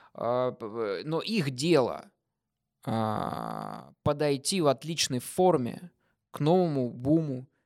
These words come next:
инвестирования. Если они подойдут в отличной форме, они будут крутыми, они будут на коне. А чтобы подойти в отличной форме, нужно просто все это время пахать, пахать,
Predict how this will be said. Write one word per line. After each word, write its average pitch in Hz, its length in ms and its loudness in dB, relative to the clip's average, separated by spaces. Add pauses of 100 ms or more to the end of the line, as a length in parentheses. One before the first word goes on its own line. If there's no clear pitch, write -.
инвестирования. 127 1000 -6 (520)
Если 151 340 2
они 147 160 0
подойдут 151 420 2
в 139 60 0
отличной 151 380 -6
форме, 208 400 -2
они 147 200 -8
будут 147 340 -8
крутыми, 165 480 -6
они 135 220 -2
будут 139 320 -4
на 120 80 -6
коне. 117 480 -6 (420)
А 120 120 -2
чтобы 151 240 -2
подойти 143 400 0
в 131 60 2
отличной 131 400 -2
форме, 208 320 2
нужно 151 300 -4
просто 127 300 -12
все - 220 -2
это 143 160 -2
время 127 300 -2
пахать, - 460 -4
пахать, - 400 -4